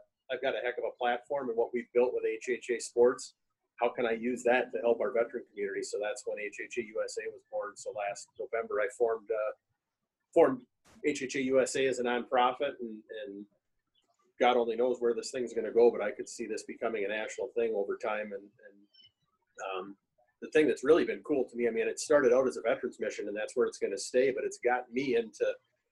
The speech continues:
some archery clubs and just seeing how, how much those guys are struggling. 'Cause, I mean, anybody can shoot a target in their backyard now. So, I mean, the, the club that we started at in,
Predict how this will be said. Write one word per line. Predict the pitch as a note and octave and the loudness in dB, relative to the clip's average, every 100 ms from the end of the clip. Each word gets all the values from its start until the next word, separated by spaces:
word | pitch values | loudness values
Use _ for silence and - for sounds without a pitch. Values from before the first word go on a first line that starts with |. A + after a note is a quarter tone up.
| _ | _
some | - B2 | -4 2
archery | - - B2 | 2 4 0
clubs | - A#2 G#2+ A#2 - _ _ _ _ A#2+ | 0 2 2 0 -12 _ _ _ _ -8
and | G#2+ | -2
just | B2+ - | -2 -2
seeing | C#3+ C#3+ B2 A2+ | -4 0 0 2
how, | A#2+ A2+ - _ _ _ _ | 2 2 0 _ _ _ _
how | C#3 | 0
much | B2+ C3+ - | 2 0 4
those | A#2 B2+ | 4 4
guys | A2+ G#2+ G2 | 0 0 -4
are | G2 | -6
struggling. | - C#3 C#3+ G#2 | -2 -2 0 -4
'Cause, | G2 A2+ | -6 -2
I | |
mean, | A2+ | 0
anybody | C3 G#2+ G#2 G2 | 2 0 -4 -6
can | - | -10
shoot | - B2+ | -8 -8
a | - | -4
target | B2+ B2+ A#2+ | 2 2 2
in | A2 | -2
their | A2 | 2
backyard | A2+ A2 A2+ C3 F#2+ | 4 4 4 2 2
now. | G2+ G2 | -6 -6
So, | A2 | -8
I | G#2 | -8
mean, | G#2 G2+ | -10 -6
the, | G2+ G2 _ _ _ _ - | -6 -6 _ _ _ _ -12
the | A2 | 0
club | D3+ D3 | 4 4
that | - | 4
we | C3 | -2
started | B2 C3 D3 C#3+ | 0 4 6 6
at | A2 G#2+ - _ _ _ _ _ - _ _ _ | 2 -2 -4 _ _ _ _ _ -20 _ _ _
in, | C3 | 0